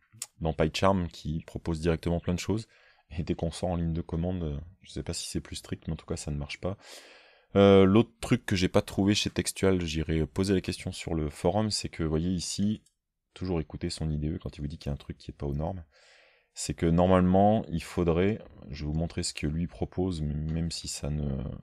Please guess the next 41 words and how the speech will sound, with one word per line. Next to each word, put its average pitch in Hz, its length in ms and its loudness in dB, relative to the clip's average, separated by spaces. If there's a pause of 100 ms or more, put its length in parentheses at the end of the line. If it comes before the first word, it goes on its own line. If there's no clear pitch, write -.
(180)
ça, - 240 -12
ça - 140 -10
pose 82 180 -8
d'autres 80 180 -10
problèmes, 78 300 -4
ça - 160 -10
fonctionne 73 380 -6
pas. 92 220 -6 (960)
Euh, 71 580 0
normalement, 87 1300 2 (340)
alors - 120 -12
je - 80 -16
peux - 140 -10
mettre 82 240 -8
un 80 60 -6
field 92 360 -8
peut-être 78 320 -6
juste. - 460 -10 (2250)
Ouais, 73 140 -6
mais 73 100 -6
ça, - 160 -14
ça - 160 -4
ne 76 60 0
marche 73 180 -6
pas, 76 120 -8
ouais, 73 140 -8
c'est - 140 -14
ça. 73 160 -12 (800)
C'est-à-dire - 280 -6
que 90 40 0
normalement, 87 800 8
euh, 82 40 6
les, 78 360 4
les 82 140 0
classes - 420 4
en 78 400 -2
Python, 95 680 -2
si - 200 -12
vous 78 160 -4
avez 78 160 -2
des, 69 340 -4